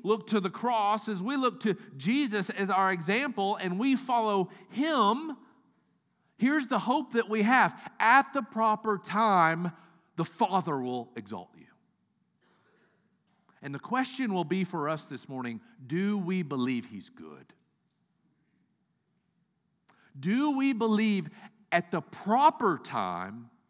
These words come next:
he will vindicate you?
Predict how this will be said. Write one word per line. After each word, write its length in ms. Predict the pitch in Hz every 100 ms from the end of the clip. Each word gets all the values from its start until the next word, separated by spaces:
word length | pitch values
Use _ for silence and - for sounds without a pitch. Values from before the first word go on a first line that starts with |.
| _ _ _ _ _ _ _ _ _ _ _ _ _
he 100 | 127
will 160 | 107
vindicate 540 | 95 104 90 87 85 -
you? 80 | -